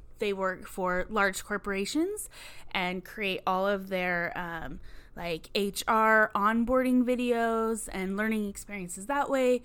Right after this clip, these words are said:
But there are a few of us out there who work specifically with course creators. That is what I do when I'm not working on this podcast. I work with clients, and I am an instructional designer, and I help them write their courses.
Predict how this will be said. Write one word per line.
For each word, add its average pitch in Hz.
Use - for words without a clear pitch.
But 254
there 233
are 330
a 381
few 370
of 392
us 403
out 320
there 196
who 339
work 202
specifically 220
with 233
course 330
creators. 170
That 240
is 359
what 240
I 196
do 190
when 190
I'm 170
not 254
working 240
on 180
this 175
podcast. 202
I 202
work 185
with 196
clients, 214
and 185
I 190
am 247
an 269
instructional 240
designer, 196
and 220
I 185
help 214
them 302
write 180
their 226
courses. -